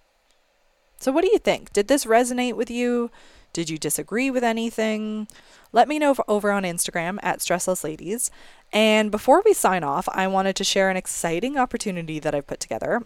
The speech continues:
and it's called Stress Less at Work. It's an eight-week one-to-one coaching program where we walk through your particular workplace stressors and build your personal toolkit and plan to make work a much more joyful place.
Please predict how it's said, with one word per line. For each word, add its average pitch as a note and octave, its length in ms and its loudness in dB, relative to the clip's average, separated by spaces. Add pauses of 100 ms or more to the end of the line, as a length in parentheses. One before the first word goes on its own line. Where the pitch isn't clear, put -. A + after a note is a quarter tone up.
(100)
and G3+ 160 0
it's G3+ 160 -2
called C#4 300 2
Stress G3 340 0
Less F3 180 0
at - 140 -6
Work. - 320 -8 (540)
It's G3 280 2
an F#3+ 200 2
eight-week A3 480 -2
one-to-one G#3+ 580 -4
coaching F3 320 -4
program E3 440 -4
where E3+ 260 -2
we G#3 260 -4
walk G3 340 2
through E3+ 340 -6
your F3 200 2
particular F#3 540 0
workplace D#3 500 -2
stressors E3 460 -2
and F3 240 -8
build G#3 300 2
your B3 120 -2
personal F#3 480 -4
toolkit F3 500 -4
and D#3+ 140 -14
plan E3+ 500 -4 (340)
to G#3 120 -4
make F#3 260 -2
work E3+ 280 0
a E3 60 -8
much E3 240 -8
more E3+ 160 -6
joyful D3 460 -6
place. - 520 -8